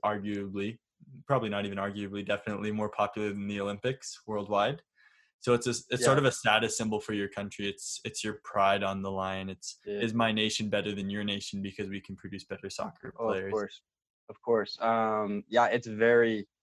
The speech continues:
Speaker 2: very, uh, pride driven. I mean, and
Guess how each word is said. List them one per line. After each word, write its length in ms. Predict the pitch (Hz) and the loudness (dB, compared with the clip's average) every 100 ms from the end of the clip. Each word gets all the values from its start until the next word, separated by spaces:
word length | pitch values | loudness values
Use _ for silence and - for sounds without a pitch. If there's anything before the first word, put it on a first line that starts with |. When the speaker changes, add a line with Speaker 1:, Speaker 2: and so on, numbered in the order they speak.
| - | -2
Speaker 2:
very, 380 | 107 113 110 107 - 110 | 4 6 4 0 -4 2
uh, 160 | 104 101 | 2 2
pride 280 | - 107 104 | 4 4 4
driven. 500 | 98 101 98 95 101 - | -2 -4 -4 -6 -10 -8
I 120 | 107 | -4
mean, 420 | 110 110 107 107 - _ _ _ - | -2 0 -2 -4 -8 _ _ _ -2
and 540 | 127 127 123 120 117 | 4 6 8 6 4